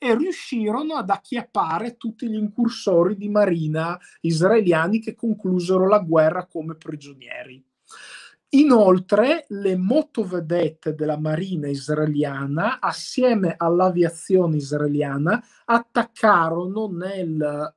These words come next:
eh, quarto giorno di guerra, eh, sì, terzo o quarto giorno di guerra, la nave americana U S S, ehm, Liberty, che incrociava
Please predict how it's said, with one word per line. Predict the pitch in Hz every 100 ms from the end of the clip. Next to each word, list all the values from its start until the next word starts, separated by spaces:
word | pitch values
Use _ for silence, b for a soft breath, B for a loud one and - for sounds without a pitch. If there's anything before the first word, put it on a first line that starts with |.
| -
eh, | 160 147 147 143 _ _ -
quarto | 180 196 160 - _ - 135 135 _ _ _
giorno | 156 143 170 165 147
di | 139
guerra, | 143 139 127 127 135 160 262 - b b b b -
eh, | 151 143 143 139 139 135 - -
sì, | - - -
terzo | - 156 165 -
o |
quarto | - 170 165 143
giorno | 147 151
di | 214
guerra, | 190 180 156 165 226 247 b
la | 170 196 294
nave | 254 214 160 165
americana | 175 226 294 - 202 202 226 214
U | 214 277 233
S | 185 - 202 180
S, | 165 - - 196 196 202 208 _ _ -
ehm, | 170 165 165 165 170
Liberty, | 185 185 175 170 170 - 175 180 _ _ _ _ _ _ _
che | - 254 247 196 165 165 -
incrociava | 214 220 214 - 233 220 - 214 185 170 165 196 311